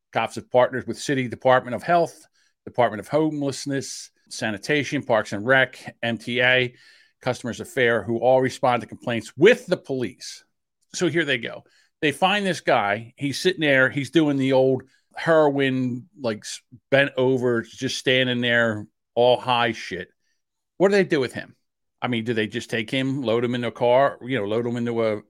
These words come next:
a, an ambulance and take him and get him detox? What do they do with this guy? They should Jody B him. You get three strikes, and then Jody B takes you out back and shoots you behind the ear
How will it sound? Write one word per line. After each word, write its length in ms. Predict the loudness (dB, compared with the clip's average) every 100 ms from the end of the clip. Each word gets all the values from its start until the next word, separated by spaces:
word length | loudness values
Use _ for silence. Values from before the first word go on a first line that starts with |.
| -10
a, 120 | -10 -10 -10
an 120 | -8
ambulance 440 | -6 -4 -4 -6
and 100 | -8
take 220 | -2 -2 0
him 140 | -2
and 140 | -2 0
get 160 | 0
him 120 | 0 -4
detox? 600 | -6 -2 -2 -2 -4 -8
What 80 | -6
do 40 | -4
they 100 | -4
do 140 | -4
with 120 | -6
this 140 | -10 -16
guy? 260 | -18 -20 _ _ _ _ -6
They 180 | -2
should 180 | -2 -2
Jody 240 | 2 4 4
B 200 | 0 0
him. 160 | -4 -12 _ _ _ _ _ _ _ _
You 80 | -4
get 160 | -2 0
three 200 | 0 -2
strikes, 520 | 2 2 2 -2 -16 -18 _ _ _ _ _ _ _
and 80 | -2
then 140 | -2 2
Jody 240 | 4 4
B 180 | 4 2
takes 280 | 4 0 4
you 80 | 4
out 120 | 6
back 240 | 4 4
and 100 | 0
shoots 260 | -2 -4 -4
you 60 | -2
behind 300 | 2 2 4
the 100 | 4
ear 200 | 2